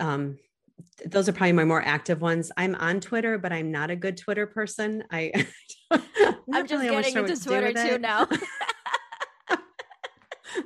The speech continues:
Speaker 1: I'm not always sure what I'm doing. I think I'm doing it right. I'm not
Speaker 2: You're
Speaker 1: sure.
Speaker 2: doing, you're
Speaker 1: <laughs>
Speaker 2: doing a great job. I've been seeing
Speaker 1: Okay,
Speaker 2: your
Speaker 1: thank you.
Speaker 2: posts.
Speaker 1: <laughs> Thank you.
Speaker 2: They're, the, yeah, they're great. <laughs>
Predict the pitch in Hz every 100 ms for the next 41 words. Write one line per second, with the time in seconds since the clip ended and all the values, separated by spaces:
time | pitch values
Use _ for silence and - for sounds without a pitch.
0 | - - 381 330 311 285 262 262 247 269
1 | 240 226 214 208 226 208 208 220 285 -
2 | 214 180 175 170 156 165 156 156 196 196
3 | 170 156 330 480 554 554 - - - 359
4 | 330 330 320 233 247 302 269 185 185 -
5 | 214 185 226 294 208 208 226 175 - 240
6 | - 165 165 196 175 - _ 269 226 202
7 | 240 247 247 233 220 202 214 214 170 156
8 | 202 185 156 98 294 -